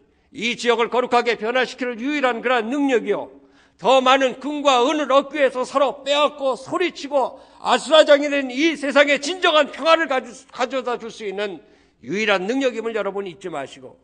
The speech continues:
사랑하는 성도 여러분, 금과 은은 내게 없지만 내게 갖고 있는 이것, 곧 나사렛 예수 그리스도의 이름을,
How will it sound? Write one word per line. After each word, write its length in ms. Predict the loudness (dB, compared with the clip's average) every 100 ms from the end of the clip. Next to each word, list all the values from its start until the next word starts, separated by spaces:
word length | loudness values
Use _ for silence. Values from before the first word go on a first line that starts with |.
| _ _ _ _ _ _
사랑하는 360 | -4 -2 -4
성도 280 | -6 -8 -6
여러분, 380 | -6 -6 -8 -12 _ _ _ _ _ _
금과 580 | -10 -2 4 4 4
은은 280 | 0 -2 -4
내게 200 | -6 -6
없지만 520 | -8 -10 -12 -10 -12 _ _ _ _ _ _ _
내게 340 | -4 -2 -2
갖고 320 | -2 -4 -6
있는 240 | -6 -8 -8
이것, 260 | -8 -8 -10 _ _ _ _ -10
곧 300 | -8 -8 -6
나사렛 480 | -4 -2 -4 -4 -4
예수 340 | -8 -8 -14
그리스도의 360 | -14 -10 -8 -6
이름을, 340 | -4 -4